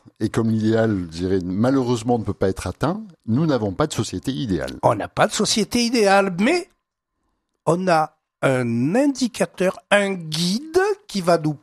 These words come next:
Speaker 2: permettre justement de rectifier le tir, de nous rappeler à l'ordre, et c'est ce à quoi prétend l'Église.
Speaker 1: Le fameux décalogue.
Speaker 2: Et notamment par le décalogue,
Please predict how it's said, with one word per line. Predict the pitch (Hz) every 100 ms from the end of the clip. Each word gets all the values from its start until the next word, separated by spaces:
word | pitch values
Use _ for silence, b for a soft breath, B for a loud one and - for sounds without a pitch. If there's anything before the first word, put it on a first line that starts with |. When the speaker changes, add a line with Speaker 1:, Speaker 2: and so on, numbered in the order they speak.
| _
Speaker 2:
permettre | - 277 214 208 175 - - 131
justement | 107 135 233 - - 147 127 175 320 - B B B B B B -
de | 117 147
rectifier | 139 113 131 156 - - 175 - - 139 131
le | 123 113
tir, | - 139 226 262
de | 254
nous | 165 175
rappeler | 131 135 156 - 139 131 123
à | 107
l'ordre, | 104 127 185 269 277 294 B B B
et | 131 135 -
c'est | - - - 160 147
ce | - -
à | 208 185
quoi | - 196 190
prétend | - - 165 165 - 196 233 240 226 220 208 196
l'Église. | 190 180 156 147 240 240 - 233
Speaker 1:
Le | 120 120
fameux | 113 107
décalogue. | 135 113 104 98 92 101
Speaker 2:
Et | 160 151
notamment | 147 139 123 104 117 254 359 - _ _
par | 180 214 262
le | 175 135
décalogue, | 123 117 147 123 107 113 175 233 262